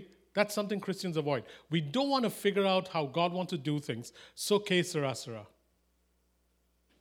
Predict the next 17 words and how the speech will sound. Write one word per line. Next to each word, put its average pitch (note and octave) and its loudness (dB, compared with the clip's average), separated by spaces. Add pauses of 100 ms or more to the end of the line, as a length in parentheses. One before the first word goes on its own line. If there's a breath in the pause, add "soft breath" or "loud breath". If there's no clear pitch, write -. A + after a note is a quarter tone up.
Whatever D#3+ 4
will C#3 2
be, D3 -2
will B2 -4
be. G#2 -12 (1700)
But F3 0 (180 loud breath)
it's C#3 0
great G#3 2
when F3+ 2
we D#3+ 2 (600 loud breath)
look D3+ 4
at C4 6
the A3+ 4
fallenness D3+ 0
of B2+ -4
the B2 -8
world, D3+ -2